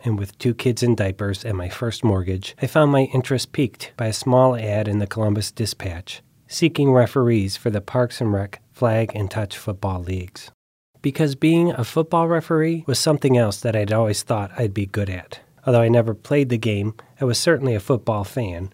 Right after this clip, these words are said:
and a former beat writer for a D one college team. Go Bobcats. And truth be told, money was pretty tight back then, and it looked like I could make an extra three hundred dollars a month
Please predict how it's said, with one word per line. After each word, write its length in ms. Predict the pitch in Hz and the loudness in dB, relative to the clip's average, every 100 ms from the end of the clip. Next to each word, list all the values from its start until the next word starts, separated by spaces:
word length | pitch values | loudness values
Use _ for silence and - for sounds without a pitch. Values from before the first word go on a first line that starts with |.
| - | -2
and 260 | 151 135 123 | 2 4 2
a 60 | |
former 340 | - 147 135 107 | 2 2 4 2
beat 320 | 120 147 - | 0 -2 -4
writer 300 | 92 95 110 | -4 -2 -4
for 180 | - 98 | -2 -2
a 80 | |
D 180 | 95 113 | 0 0
one 280 | 110 104 95 | 0 0 -2
college 480 | - 113 110 90 - | -4 -4 -4 -6 -8
team. 300 | 90 85 98 _ _ | -8 -10 -12 _ _
Go 140 | - 104 | -2 2
Bobcats. 640 | 110 101 - 104 110 - - - - - 147 | 2 0 -4 -6 -8 -12 -12 -10 -8 -4 -2
And 120 | 123 | 0
truth 260 | 180 156 | 2 2
be 100 | 165 | 2
told, 440 | 135 160 147 117 - - | 2 4 4 2 -2 0
money 240 | 147 151 | 6 6
was 180 | 135 - | 6 2
pretty 240 | - 131 | 0 0
tight 320 | 113 151 139 | 2 0 -2
back 280 | - 113 104 | -2 -4 -4
then, 320 | 110 95 95 - | -4 -4 -6 0
and 120 | 143 | 0
it 100 | 127 | 2
looked 180 | 151 147 | 2 2
like 180 | 139 131 | 2 2
I 100 | 123 | 0
could 160 | 127 | 2
make 300 | 123 120 - - | 2 0 -2 -2
an 120 | 135 | 0
extra 260 | 131 - 131 | 0 -2 -2
three 220 | - 127 | 0 2
hundred 240 | 131 120 | 2 2
dollars 340 | 123 120 117 113 | 0 0 0 2
a 60 | |
month 340 | 120 127 104 | 4 4 0